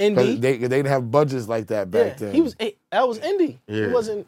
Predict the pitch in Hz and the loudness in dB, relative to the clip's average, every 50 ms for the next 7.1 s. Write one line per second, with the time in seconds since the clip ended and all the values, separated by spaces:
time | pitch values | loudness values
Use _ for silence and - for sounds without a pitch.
0 | _ _ 165 160 185 247 - - 147 147 170 170 175 175 170 123 120 254 320 294 | _ _ -14 -12 -4 -2 0 0 0 0 -2 -2 -2 0 -2 -2 0 0 0 0
1 | - 107 - 110 107 104 117 123 131 127 117 101 101 127 135 139 127 107 110 104 | 0 -2 -2 -4 -2 0 2 2 2 0 -2 -2 -2 -2 -2 -2 -4 -6 -6 -8
2 | 95 90 80 - - - 247 269 196 - 90 190 214 208 202 185 - - 285 349 | -8 -10 -12 -10 -8 -8 -8 -6 -8 -8 -8 -8 -8 -8 -10 -12 -10 -8 -6 -6
3 | 277 160 131 117 127 135 151 190 240 262 247 233 208 208 208 202 196 208 208 202 | -4 -4 -6 -6 -6 -4 0 0 2 2 2 0 0 -2 -2 -4 -4 -4 -4 -4
4 | 190 202 196 208 208 202 190 170 156 175 180 180 180 175 160 151 139 147 151 185 | -4 -4 -4 -4 -2 -2 -4 -2 -2 -2 -2 -2 -2 -4 -4 -6 -8 -8 -6 -6
5 | 208 175 _ 135 117 110 - 104 113 120 123 131 127 - - 120 117 117 117 120 | -6 -6 _ -18 -18 -10 -4 -2 0 2 2 2 0 -2 -4 -4 -4 -4 -4 -6
6 | 123 _ _ _ _ - 151 185 262 320 330 294 285 285 262 233 180 - 214 185 | -10 _ _ _ _ -8 -4 -2 -2 0 0 -2 -2 -2 -4 -6 -4 -4 -6 -6
7 | 147 131 | -6 -6